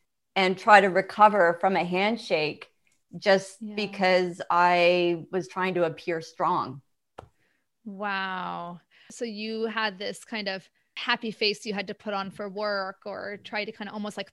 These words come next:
Speaker 2: passing, passing as, you know, able-bodied, which is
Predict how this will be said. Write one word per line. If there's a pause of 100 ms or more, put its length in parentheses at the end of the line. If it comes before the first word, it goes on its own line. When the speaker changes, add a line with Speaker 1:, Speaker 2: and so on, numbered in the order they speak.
Speaker 2:
passing, (420)
passing
as, (520)
you
know,
able-bodied,
which
is